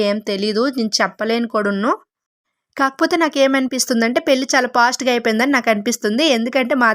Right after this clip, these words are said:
ఇంట్లో పెళ్ళిళ్ళు చేసుకుంటే రెండు మూడు గంటలు అలాగా కూర్చొనే ఉండాలన్నమాట. ఇంకా నాలుగైదు గంటలు కూడా పట్టేస్తుంది ఒక్కొక్కసారి అయితే. So అంత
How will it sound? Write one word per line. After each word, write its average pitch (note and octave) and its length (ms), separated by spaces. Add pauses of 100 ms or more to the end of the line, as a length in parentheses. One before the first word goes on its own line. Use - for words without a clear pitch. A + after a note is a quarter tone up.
(120)
ఇంట్లో A3 280
పెళ్ళిళ్ళు A#3 340
చేసుకుంటే A3+ 500
రెండు A3+ 220
మూడు A3 200
గంటలు A#3+ 260
అలాగా A3 240 (100)
కూర్చొనే A#3 360 (100)
ఉండాలన్నమాట. G3+ 500 (160)
ఇంకా A3+ 140 (100)
నాలుగైదు A#3 420
గంటలు A3 280
కూడా C4 160
పట్టేస్తుంది G#3+ 420
ఒక్కొక్కసారి G#3 540
అయితే. F3+ 140 (400)
So - 140 (120)
అంత F#3 120